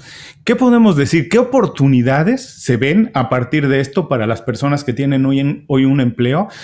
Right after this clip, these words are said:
¿Cómo les puedo decir que es un momento de oportunidad? ¿Cómo podemos decirles, "Mira, si haces A, B o C, esto que parece una crisis lo vas a poder convertir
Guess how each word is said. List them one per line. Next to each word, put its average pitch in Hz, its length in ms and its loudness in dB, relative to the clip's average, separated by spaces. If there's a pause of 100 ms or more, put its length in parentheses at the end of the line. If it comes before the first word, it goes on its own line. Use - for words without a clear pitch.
(180)
¿Cómo 226 220 2
les 190 160 0
puedo 190 200 2
decir 175 220 0
que - 240 -4
es 180 180 0
un 185 120 4
momento 156 440 2
de 135 100 2
oportunidad? 110 720 -4
¿Cómo 190 280 0
podemos 180 300 0
decirles, 156 640 -2
"Mira, 143 400 -2
si 180 220 0
haces 240 440 -2
A, 185 480 -2
B 156 220 0
o 123 160 2
C, 208 340 0 (480)
esto 190 320 0
que 156 100 0
parece 143 360 0
una 170 200 2
crisis 120 500 0
lo 135 120 0
vas 151 180 0
a 151 140 0
poder 143 260 0
convertir 143 560 -2